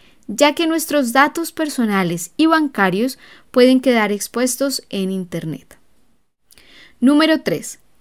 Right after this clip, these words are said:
devoluciones. A veces los sistemas de devoluciones no funcionan tan bien y los usuarios lo ven como un proceso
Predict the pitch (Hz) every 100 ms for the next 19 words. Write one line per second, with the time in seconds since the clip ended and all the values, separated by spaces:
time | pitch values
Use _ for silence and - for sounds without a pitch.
0 | _ 226 214 262 254 247 233 165 - -
1 | - _ _ - _ _ _ - 190 202
2 | 294 302 349 311 269 226 - 269 285 311
3 | 311 294 269 220 208 - 226 262 262 -
4 | 196 185 175 196 196 - 185 175 180 185
5 | 202 220 277 240 233 _ _ _ - 370
6 | 370 359 349 - 285 269 285 - 269 285
7 | 294 262 254 254 233 220 208 - 208 208
8 | 254 262 294 294